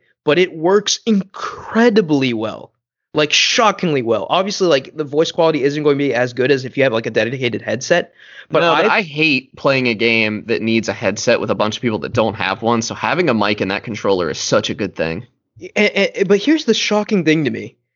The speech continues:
Speaker 1: So obviously they use some sort of A I sound technology as well, 'cause it only picks up your voice.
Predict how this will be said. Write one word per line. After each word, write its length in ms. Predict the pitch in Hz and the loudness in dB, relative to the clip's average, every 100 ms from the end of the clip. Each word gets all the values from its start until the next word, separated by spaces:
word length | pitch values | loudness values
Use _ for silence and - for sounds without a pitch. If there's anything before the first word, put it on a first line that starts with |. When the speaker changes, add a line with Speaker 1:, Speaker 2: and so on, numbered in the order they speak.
| _ _ | _ _
Speaker 1:
So 260 | - - 180 | -4 2 2
obviously 460 | - 165 190 226 - | 2 2 2 -2 0
they 120 | 165 | 0
use 220 | 175 180 | 2 0
some 160 | - 190 | 0 -2
sort 200 | - 180 | 2 2
of 120 | 151 | 2
A 200 | 127 143 | 2 2
I 240 | 139 131 131 | 4 2 0
sound 520 | - - 120 120 127 | -4 -4 -4 -4 -6
technology 580 | 147 - 120 117 127 127 | -6 -4 -2 0 0 -2
as 120 | 113 | -2
well, 240 | 110 123 | 0 2
'cause 180 | 139 143 | 2 0
it 200 | 143 - - | 0 0 2
only 380 | 180 196 202 | 2 4 2
picks 360 | 196 - 147 - - | 2 -2 -2 -4 -2
up 300 | 127 101 139 | -2 -2 -2
your 180 | 123 113 | -2 -2
voice. 480 | 107 85 - - | -2 -4 -6 -10